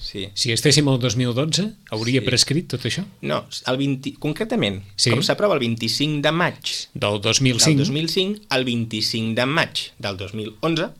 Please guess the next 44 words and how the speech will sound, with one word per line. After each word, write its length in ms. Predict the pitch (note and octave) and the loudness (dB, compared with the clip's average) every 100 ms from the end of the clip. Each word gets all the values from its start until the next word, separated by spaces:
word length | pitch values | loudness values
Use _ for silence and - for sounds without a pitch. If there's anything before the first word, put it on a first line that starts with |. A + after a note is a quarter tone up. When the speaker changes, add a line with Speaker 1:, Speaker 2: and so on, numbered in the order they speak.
| - - | -20 -16
Speaker 1:
sigui, 200 | - A2+ | -8 -6
d'aquí 220 | G2 G2+ | -4 -4
molt 180 | G#2+ A#2+ | -4 -2
poc, 160 | F#3 A3+ - | 0 -2 -6
Speaker 2:
Sí. 340 | - A2+ A#2 G3 | -6 -4 -2 -2
Speaker 1:
hagués 180 | D3 C#3+ | -2 -2
prescrit. 340 | A2+ F#2 F2 - _ _ _ - - - - | -6 -10 -14 -16 _ _ _ -20 -20 -16 -6
Però 120 | A2 | -4
com 100 | A2 | -2
que 100 | - | 0
jo 100 | B2 | 2
vaig 140 | B2+ B2 | 2 0
fer 160 | - B2 | -2 2
la 100 | A#2+ | 2
denúncia 480 | C#3+ D#3+ - F2+ E2 - _ _ _ _ _ - _ _ | 2 0 -2 -8 -10 -18 _ _ _ _ _ -20 _ _
a 60 | A#2 | -4
l'octubre, 380 | G#2 C3 E3 E3+ - - | -2 -2 -2 -4 -14 -8
Speaker 2:
Sí. 320 | - A#2+ A2+ - - _ _ _ _ | -4 -4 -4 -12 -20 _ _ _ _
Speaker 1:
s'atura. 420 | - A2 G#2 G2 - _ _ _ _ - | -10 -8 -6 -10 -12 _ _ _ _ -14
La 100 | A2 | -10
prescripció 420 | G#2+ A2 G#2 A2 | -10 -10 -10 -10
s'atura. 360 | A2 G2+ - - - - _ - | -10 -14 -16 -18 -18 -20 _ -2
Speaker 2:
Què 80 | C3+ | 0
hagués 220 | E3+ - | 2 2
passat 400 | D3+ C3+ D#3+ - | 2 2 0 -2
si 100 | - | -2
no 120 | A#2 | 0
s'hagués 260 | A2+ A#2+ A2+ | 0 0 0
formu-, 460 | B2+ A#2 A2+ A2 G#2 | 0 -2 -2 -4 0
formulat 480 | - B2 A2+ A2 | 2 2 2 0
aquesta 240 | A2 A2+ A#2+ | 0 -2 0
denúncia? 480 | A2 A#2 B2 F#3+ - - | -2 -2 -4 -4 -6 -12
Speaker 1:
Pues 140 | A2 | -12
que 60 | A2+ | -10
no 60 | G#2+ | -10
se 120 | A#2+ | -6
l'hagués 200 | G#2+ G#2 | -6 -6
pogut 220 | G#2 G2+ | -8 -8
sancionar 340 | A2 B2 A#2 | -8 -6 -4
si 100 | B2+ | -2
algú 240 | G#2+ G#2 G#2+ | -4 -2 -2
després 300 | G#2+ A2 A#2 | -4 -4 -4
hagués 180 | A2+ G#2+ | -4 -4
volgut 380 | G#2+ G2+ G2+ | -4 -4 -6